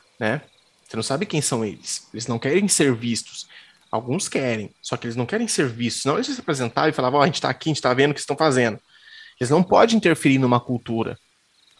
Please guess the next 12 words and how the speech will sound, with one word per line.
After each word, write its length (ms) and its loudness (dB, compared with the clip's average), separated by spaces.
Por 80 2
incrível 320 2
que 100 0
pareça, 600 6
tem 180 2
algo 280 6
que 160 -2
gere 240 6
que 100 -2
eles 140 0
não 160 4
podem 580 4